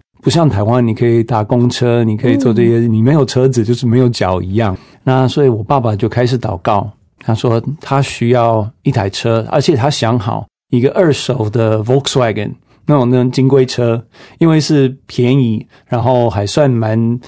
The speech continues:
Speaker 1: 蛮耐开的什么的，希望是可以在美金一千块以内找到。<laughs> 所以他开始祷告，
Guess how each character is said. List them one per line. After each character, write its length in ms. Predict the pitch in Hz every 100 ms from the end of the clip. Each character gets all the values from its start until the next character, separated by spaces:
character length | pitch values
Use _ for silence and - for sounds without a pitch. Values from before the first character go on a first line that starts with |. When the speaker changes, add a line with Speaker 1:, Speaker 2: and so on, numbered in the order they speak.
| -
Speaker 1:
蛮 180 | - 110
耐 160 | 127 131
开 340 | - 113 107
的 220 | 113 104
什 160 | 101 -
么 140 | 104
的， 180 | 101 101 - - - _
希 200 | - 143
望 180 | 143
是 140 | 131 143
可 180 | - 135
以 80 |
在 180 | 127 135
美 280 | 131 110 101
金 340 | 107 131 131 - _
一 60 |
千 260 | 147 - 127
块 240 | 113 127
以 120 | 107 104
内 200 | 113 104
找 200 | - 87
到。 300 | 101 90 110 _
<laughs> 20 | - - - 175 - 175 - - - - - -
所 100 | -
以 40 | 143
他 80 |
开 160 | 139 131
始 120 | - 156
祷 180 | 90 82
告， 240 | 113 98